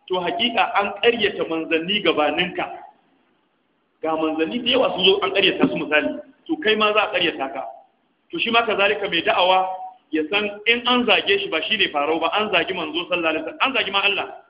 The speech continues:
"Qila innal ilaha zu waladin, qila innar rasula qad kahana, ma najallahu war rasulu ma'a min lisanil wara, fa kaifa ana?" An ce Allah yana da ɗa, an ce kai manzo yayi bokanci,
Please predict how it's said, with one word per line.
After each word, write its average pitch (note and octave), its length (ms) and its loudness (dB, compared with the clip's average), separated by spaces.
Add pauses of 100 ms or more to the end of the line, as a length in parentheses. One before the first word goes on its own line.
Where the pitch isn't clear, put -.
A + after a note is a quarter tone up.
(800)
"Qila A3 240 2
innal G#3+ 280 0
ilaha F#3 400 0
zu G3+ 60 -6
waladin, G3+ 480 2 (840)
qila A3+ 260 0
innar G#3+ 220 2
rasula F3 400 0
qad F#3+ 140 -4
kahana, D#3 420 -2 (480)
ma G#3 180 2
najallahu G3 580 0
war G3+ 140 2
rasulu F#3+ 380 0
ma'a F#3 300 2 (140)
min G#3 120 -2
lisanil G3 420 0
wara, E3+ 340 0
fa G3+ 80 -4
kaifa C4+ 200 2
ana?" F3 220 -2 (760)
An C4 160 0
ce C4+ 140 2
Allah B3 280 4
yana A3 180 2
da E3+ 100 -4
ɗa, E3+ 160 0 (600)
an A#3+ 120 -2
ce A#3+ 140 4
kai B3+ 140 2
manzo A3 580 -6
yayi A#3 160 4
bokanci, A#3+ 580 -2